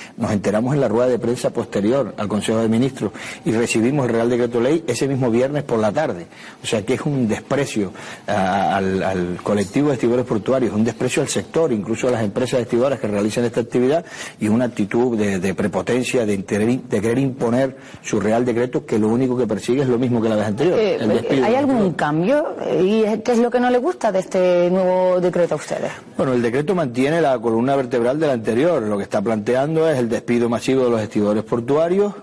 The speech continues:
Speaker 1: para que las empresas que van a seguir realizando esa misma actividad lo realicen con libertad de contratación. Y para eso, eh, el despido de los estibadores portuarios será subvencionado con fondos públicos.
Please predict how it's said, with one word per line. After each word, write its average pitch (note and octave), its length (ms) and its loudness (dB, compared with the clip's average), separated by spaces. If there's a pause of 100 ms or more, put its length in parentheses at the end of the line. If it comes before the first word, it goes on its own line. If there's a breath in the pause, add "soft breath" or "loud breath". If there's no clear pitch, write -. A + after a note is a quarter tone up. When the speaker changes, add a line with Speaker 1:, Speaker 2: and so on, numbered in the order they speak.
(140)
Speaker 1:
para G2+ 220 -2
que G2+ 160 -4
las G2 180 -2
empresas C3+ 380 -2
que - 100 -6
van A#2+ 140 0
a C3+ 80 -2
seguir C3 300 0
realizando A2+ 460 0
esa A2 120 -2
misma B2 220 0
actividad C#3+ 540 0 (280 loud breath)
lo G#2+ 140 0
realicen A2+ 500 0 (140)
con A2 200 0
libertad A2 420 0
de A2+ 60 0
contratación. G#2 640 -4 (300 loud breath)
Y - 60 -10
para G2 300 0
eso, D#3 320 0 (260 loud breath)
eh, G2+ 260 0
el A2 140 2
despido B2 320 0
de B2 80 2
los A#2 60 2
estibadores A#2 340 0
portuarios C#3 400 0
será A#2+ 180 2
subvencionado B2 640 0
con B2+ 140 -2
fondos G2 300 -2
públicos. E2 420 -6